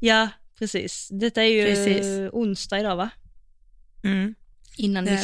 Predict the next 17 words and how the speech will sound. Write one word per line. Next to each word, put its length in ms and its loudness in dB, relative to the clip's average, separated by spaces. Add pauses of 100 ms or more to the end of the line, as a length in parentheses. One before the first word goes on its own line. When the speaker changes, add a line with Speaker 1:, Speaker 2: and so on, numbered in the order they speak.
Speaker 1:
midsommar. 220 -12 (300)
Jag 100 0
tror 120 0
inte 140 -2
det 80 0
blir 220 2
något 180 -2
midsommarfirande 760 -2
för 120 -4
mig, 220 0
är 40 -2
jag 100 -4
rädd. 220 -6 (500)
Ska 180 -2
du 140 2
fira 200 2
midsommar? 380 0